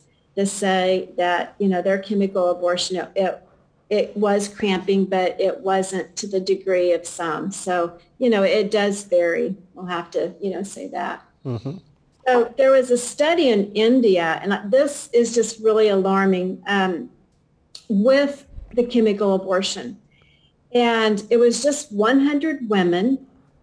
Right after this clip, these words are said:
Speaker 1: And look at these, look at what has happened with these complications. And I wrote, um, the, the reference is the International Journey of,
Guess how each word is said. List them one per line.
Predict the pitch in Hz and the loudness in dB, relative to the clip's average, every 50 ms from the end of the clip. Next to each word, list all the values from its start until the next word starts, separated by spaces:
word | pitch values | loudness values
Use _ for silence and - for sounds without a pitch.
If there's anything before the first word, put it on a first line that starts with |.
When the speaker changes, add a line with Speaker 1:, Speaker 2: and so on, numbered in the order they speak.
| _ _ - | _ _ -2
Speaker 1:
And | 240 247 262 262 | 0 2 4 4
look | 294 349 381 - | 4 2 2 2
at | 427 359 - - - | 0 -2 -2 -2 0
these, | 240 240 226 233 233 220 208 214 - - - _ _ _ _ _ _ _ _ - 254 | 4 4 6 6 4 4 2 0 -8 -12 -16 _ _ _ _ _ _ _ _ -4 -2
look | 277 330 320 381 | -2 0 0 0
at | 339 - - - - _ _ _ _ _ _ - | -2 -2 -4 -16 -20 _ _ _ _ _ _ -6
what | 220 226 240 233 233 - | 0 2 2 2 2 2
has | 233 247 220 214 - | 2 2 2 2 0
happened | - - - 220 214 214 214 - 165 127 - - - - - _ _ _ - | -4 -8 -4 -4 -2 -4 -4 -4 -8 -8 -8 -10 -14 -18 -20 _ _ _ -2
with | 214 220 208 202 - - | 0 0 0 -2 -2 0
these | 202 190 170 143 127 - - - | 0 2 2 0 -2 -6 -8 -10
complications. | - - 226 220 208 214 220 196 202 - 196 196 190 190 - - - - - - - - - - _ _ _ _ _ _ _ _ _ - | -6 -2 -2 -2 0 0 -2 -4 -4 -2 0 2 2 2 0 -2 -6 -10 -16 -18 -20 -20 -20 -20 _ _ _ _ _ _ _ _ _ 0
And | 233 233 226 | 2 2 4
I | 226 226 208 | 4 4 2
wrote, | 202 240 247 269 285 285 285 - - - - _ _ - - | 4 4 4 4 2 0 -2 -8 -16 -20 -20 _ _ -6 -2
um, | 220 208 202 196 190 196 - - - 196 - | -2 0 2 2 2 2 0 0 -4 -2 0
the, | 220 208 202 196 190 185 208 - - _ _ _ _ _ _ _ _ _ _ _ _ _ _ _ _ _ _ - | 2 2 2 2 0 -2 -6 -12 -16 _ _ _ _ _ _ _ _ _ _ _ _ _ _ _ _ _ _ -4
the | 202 220 214 196 | 0 0 2 2
reference | 202 254 269 302 294 - - 208 202 196 202 - - | 4 2 2 2 0 -2 0 2 2 2 2 2 2
is | 214 214 202 - | 0 0 0 -2
the | - | -4
International | - 220 226 226 226 220 214 208 - - 214 202 | 0 2 2 4 4 2 2 0 -2 -4 -6 -6
Journey | 196 202 202 202 202 202 - | -4 -2 0 0 0 0 0
of, | - 185 185 - | -2 -2 -4 -6